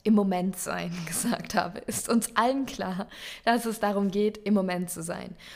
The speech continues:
Oder dass die Grundlage fürs Spielen genau das beinhaltet.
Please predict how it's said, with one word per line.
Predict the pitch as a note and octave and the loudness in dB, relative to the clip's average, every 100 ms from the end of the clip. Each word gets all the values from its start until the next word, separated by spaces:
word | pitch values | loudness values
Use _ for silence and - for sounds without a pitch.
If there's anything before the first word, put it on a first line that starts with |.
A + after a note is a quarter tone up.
| - - | -14 4
Oder | A3+ A3+ | 8 8
dass | A3+ A3 | 8 4
die | G#3+ - | 0 -2
Grundlage | A3+ C4 B3 G#3+ G#3 G3+ G#3 | 0 0 2 2 2 2 -4
fürs | - G3 F#3 - | -2 -2 0 -2
Spielen | - G#3+ G#3+ G#3+ G#3+ G#3 G3+ | -2 0 2 2 2 0 -4
genau | - G3 G3+ G#3+ A3 - - | -4 2 6 6 6 0 -4
das | F#3 - - | -4 -4 -8
beinhaltet. | - F3+ E3 E3+ E3+ - - | -8 -6 -6 -8 -10 -14 -16